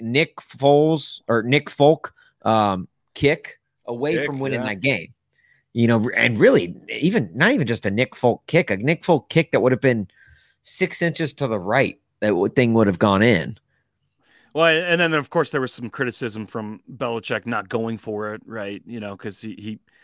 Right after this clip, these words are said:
Speaker 2: he probably could have put the game on ice at that point. But, uh, honestly, I'm surprised that the Patriots even won a game up until this point because, i-, in my mind, Belichick was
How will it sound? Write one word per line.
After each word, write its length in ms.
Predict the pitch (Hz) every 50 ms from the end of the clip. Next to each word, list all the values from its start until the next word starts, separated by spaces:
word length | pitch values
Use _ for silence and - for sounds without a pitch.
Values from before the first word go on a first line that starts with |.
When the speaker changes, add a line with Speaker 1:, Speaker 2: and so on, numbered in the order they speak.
| _ _ -
Speaker 2:
he 80 | -
probably 360 | - - - 127 117 110 120
could 160 | 113 - 120 113
have 100 | 107 -
put 160 | 123 107 90
the 60 | 117
game 260 | 101 120 117 113 113
on 120 | 113 110 110
ice 320 | 110 113 113 104 - -
at 100 | 113 -
that 200 | 117 110 110 _
point. 360 | - 120 113 110 107 104 92 -
But, 240 | - 107 101 98 - _ _ _ _ _ _ _ _ _ _ _ _ _ _ _
uh, 120 | - 131 - _ -
honestly, 480 | 139 175 185 185 - 190 175 156 143 - - 123
I'm 160 | 139 156 139
surprised 520 | - 165 147 - 143 156 156 170 175 143 147
that 100 | 135 117
the 100 | 135 127
Patriots 420 | - - 127 127 - 131 113 - 123
even 220 | 117 110 107 113
won 180 | 110 113 117 110
a 80 | 104
game 460 | 98 104 110 110 107 104 101 104 110 _ -
up 180 | 113 120 - -
until 240 | 113 104 - 113 104
this 200 | 101 98 - -
point 340 | - 110 107 101 101 92 -
because, 540 | 117 104 - 123 110 107 101 - - - _ _ _ _ _ _ _ _ _ _ _ _ _ _ _ _ _ _ _ _ - 135
i-, 100 | 143 -
in 100 | 160 151
my 180 | 156 165 165 160
mind, 360 | 156 156 147 139 131 143 - _ _ _ _ _ _ 135
Belichick 560 | 120 127 131 135 139 131 - 139 127 120 -
was 220 | 131 120 110 -